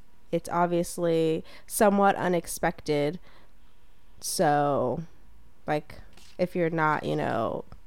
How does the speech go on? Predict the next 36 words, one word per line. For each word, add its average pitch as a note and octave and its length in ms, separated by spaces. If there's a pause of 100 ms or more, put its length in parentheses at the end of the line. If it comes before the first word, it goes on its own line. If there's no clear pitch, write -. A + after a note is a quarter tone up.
(160)
in E3+ 80
a E3 80
committed E3 320
relationship D#3 680
and D#3 120
you're, D3+ 120
like, D3 240
saying, D#3 320
"Oh, E3 120
let's D#3+ 200
have D#3 200
a D3+ 80
baby," D3+ 440 (380)
it's E3+ 140
obviously F#3+ 260
something E3+ 360
that D3+ 160
is D#3 140
a D#3+ 40
surprise. D#3 840 (640)
Um, A2 580 (300)
and D3 240
so F#3 120
I D#3+ 120
just G#3 180
feel G#3+ 120
like, G3 280
I - 140
don't G#3+ 100
know, F#3 400 (1500)
I F#3 60
just F#3+ 200
feel F#3+ 100
like F#3 120
there's F#3+ 240
no, A3 360